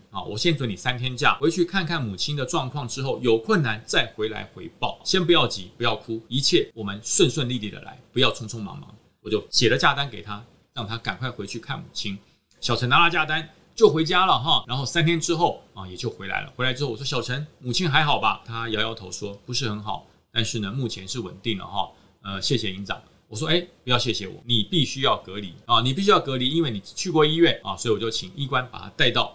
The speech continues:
隔离的寝室去做七天的隔离。七天之后，小陈出关了，出来啊，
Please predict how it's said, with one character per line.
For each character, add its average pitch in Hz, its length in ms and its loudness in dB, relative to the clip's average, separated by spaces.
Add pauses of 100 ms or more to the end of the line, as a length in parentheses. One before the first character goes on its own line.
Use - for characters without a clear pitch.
(120)
隔 127 160 0
离 113 120 0
的 104 180 -4
寝 95 220 -2
室 - 240 0 (220)
去 117 160 -4
做 101 240 -2
七 - 360 4
天 147 140 -4
的 120 80 -6
隔 90 200 -10
离。 90 120 -14 (140)
七 208 160 0
天 214 140 2
之 208 120 0
后， 208 240 2
小 101 240 -4
陈 98 200 -12
出 113 160 -6
关 101 220 2
了， 90 100 -14
出 117 180 -6
来 92 220 -4
啊， 95 140 -12